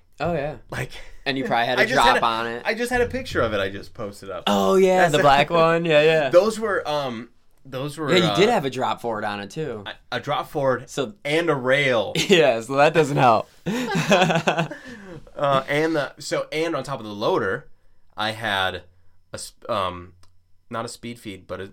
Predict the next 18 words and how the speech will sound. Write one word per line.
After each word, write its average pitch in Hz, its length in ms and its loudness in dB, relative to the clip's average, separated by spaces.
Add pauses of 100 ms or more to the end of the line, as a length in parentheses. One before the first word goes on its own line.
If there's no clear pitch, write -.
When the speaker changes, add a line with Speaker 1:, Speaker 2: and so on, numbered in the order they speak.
(120)
Speaker 2:
a 104 80 -12
slam 107 680 -8 (140)
pod, 98 260 -10 (100)
or, 107 140 -12
like, 104 140 -14
a - 20 -20
s-, - 320 -18
what 143 140 -16
the - 80 -16
hell 160 140 -14
did 135 120 -12
J 123 160 -8
T 123 180 -14
call 110 300 -8
it? - 140 -14 (640)
The 117 80 -12
slam 135 340 -6
pods? 156 480 -6